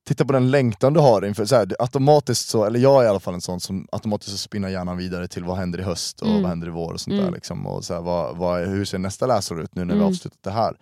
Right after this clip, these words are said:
Speaker 2: Mm.
Speaker 1: Och jag tror att det är otroligt vanligt att man
Speaker 2: Mm.
Speaker 1: gör det. Och där tror jag verkligen att en viktig grej kan vara att istället för att så här,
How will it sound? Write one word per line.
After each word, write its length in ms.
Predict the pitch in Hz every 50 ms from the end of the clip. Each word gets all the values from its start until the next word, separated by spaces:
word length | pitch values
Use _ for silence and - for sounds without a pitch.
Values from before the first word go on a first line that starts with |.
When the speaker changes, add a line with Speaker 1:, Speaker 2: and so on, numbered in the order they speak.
| _ _
Speaker 2:
Mm. 280 | - 196 202 196 185 180 - -
Speaker 1:
Och 80 | -
jag 80 | 113 113
tror 80 | 147
att 60 | 135 -
det 80 | 120
är 40 | 101
otroligt 460 | 95 - - - 120 107 90 98 85
vanligt 440 | 90 95 101 87 90 92 92 - - -
att 100 | 95 -
man 80 | 208 214
Speaker 2:
Mm. 100 | 202 190
Speaker 1:
gör 200 | 117 117 95 78
det. 120 | - - - _ _ _ _ _ _ _
Och 200 | _ _ - 92
där 240 | 82 123 131 151 170
tror 180 | - - 123
jag 60 | 104
verkligen 280 | 95 101 95 - - 95
att 120 | 92 -
en 120 | - 107 98
viktig 460 | 87 - - - - - - - 139
grej 240 | 147 165 139 104 95
kan 160 | - - 101
vara 340 | 95 98 92 85 87 87 87 - _ _ _ _ _ _ _ _ _ _ _ _ _ _ - 98 - -
att 120 | 104 110
istället 360 | 110 - - 113 104 104 104
för 80 | - 110
att 80 | 101
så 80 | - 104
här, 120 | 92 92